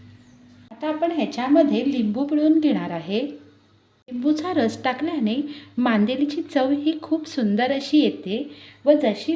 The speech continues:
हॉटेलमध्ये जशी टेस्ट असते तशी मांदेलीला चव येते. आता हे सर्व मसाले आपण व्यवस्थित मांदेलीला लावून घेणार आहोत. तुम्ही कोथिंबीर, मिरची, लसूण, आलं याचं वाटणसुद्धा मांदेलीला लावू शकता.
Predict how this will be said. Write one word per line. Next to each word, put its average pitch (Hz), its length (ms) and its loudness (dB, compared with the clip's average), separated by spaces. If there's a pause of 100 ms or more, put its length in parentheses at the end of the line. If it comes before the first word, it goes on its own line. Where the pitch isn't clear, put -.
हॉटेलमध्ये 277 580 2
जशी 302 280 0
टेस्ट 208 380 -4
असते 240 360 -8 (400)
तशी 233 240 0
मांदेलीला 208 600 2
चव 202 280 0
येते. 170 320 -8 (260)
आता 226 180 -8
हे 311 160 2
सर्व 262 440 0
मसाले 233 440 0
आपण 226 320 -4 (360)
व्यवस्थित 240 640 0
मांदेलीला 247 580 2
लावून 233 400 2
घेणार 226 360 0
आहोत. 165 300 -4 (1700)
तुम्ही 277 280 4
कोथिंबीर, 214 720 2
मिरची, 202 440 0 (160)
लसूण, 196 500 0 (100)
आलं 196 360 0 (360)
याचं 240 360 2
वाटणसुद्धा 285 720 2
मांदेलीला 262 560 2
लावू 202 280 2
शकता. 214 460 -4